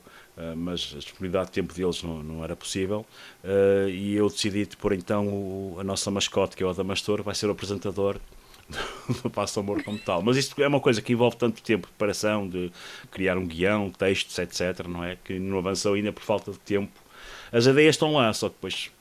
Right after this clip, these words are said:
concretizar, eh, é uma, é uma daqueles conteúdos,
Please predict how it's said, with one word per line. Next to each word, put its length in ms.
concretizar, 720
eh, 40
é 100
uma, 160
é 40
uma 220
daqueles 280
conteúdos, 480